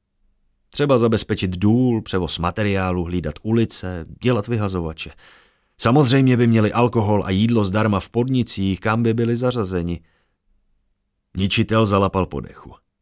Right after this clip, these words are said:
To beru, řekl a plácel si s Erem. Aaron znalecky pokýval hlavou. Ten kluk skutečně umí vydělat peníze. Právě toho ničitele okradl a on je ještě k tomu spokojený.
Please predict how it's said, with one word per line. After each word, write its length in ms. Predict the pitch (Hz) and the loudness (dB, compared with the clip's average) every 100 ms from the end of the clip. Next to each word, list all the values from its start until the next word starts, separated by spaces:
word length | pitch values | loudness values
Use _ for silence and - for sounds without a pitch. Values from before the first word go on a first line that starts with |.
| _ _ _ _ _ | _ _ _ _ _
To 160 | 104 104 | -2 4
beru, 520 | 131 208 180 104 - _ _ _ _ _ | 6 8 8 6 -2 _ _ _ _ _
řekl 420 | 90 117 117 - - | -2 -2 -2 -12 -10
a 100 | 123 | -12
plácel 440 | - 120 110 107 | -4 -4 -2 -4
si 160 | - 92 | -6 -8
s 140 | - | -8
Erem. 320 | 76 53 50 - _ _ _ _ _ _ | -10 -12 -16 -20 _ _ _ _ _ _
Aaron 460 | 87 85 90 95 101 | -4 0 0 0 0
znalecky 520 | 92 85 87 - 98 | -2 -4 -6 -8 -8
pokýval 420 | 76 - 73 73 | -10 -10 -8 -8
hlavou. 440 | 73 71 - - 71 _ _ _ _ _ _ _ _ _ _ _ _ _ | -10 -14 -20 -20 -20 _ _ _ _ _ _ _ _ _ _ _ _ _
Ten 280 | 95 95 92 | -6 -6 -6
kluk 280 | 95 90 - | -6 -4 -4
skutečně 560 | - 127 139 - 95 | -2 -2 -2 -4 -6
umí 220 | 92 90 | -6 -6
vydělat 400 | 82 80 82 82 | -6 -8 -10 -12
peníze. 460 | - 82 82 80 87 - _ _ _ _ _ _ - | -16 -18 -16 -16 -16 -18 _ _ _ _ _ _ -4
Právě 300 | 101 101 92 | 0 0 0
toho 200 | 101 101 | 0 0
ničitele 480 | 92 - 104 98 | -2 -4 -2 -4
okradl 440 | - - 107 110 123 | -4 -4 -2 0 -2
a 160 | 117 - | -6 -6
on 140 | 107 | -4
je 60 | 110 | -2
ještě 300 | 110 - 98 | -4 -6 -8
k 40 | |
tomu 220 | 107 110 | -6 -4
spokojený. 720 | 110 - 90 64 - - - | -4 -6 -12 -14 -18 -20 -20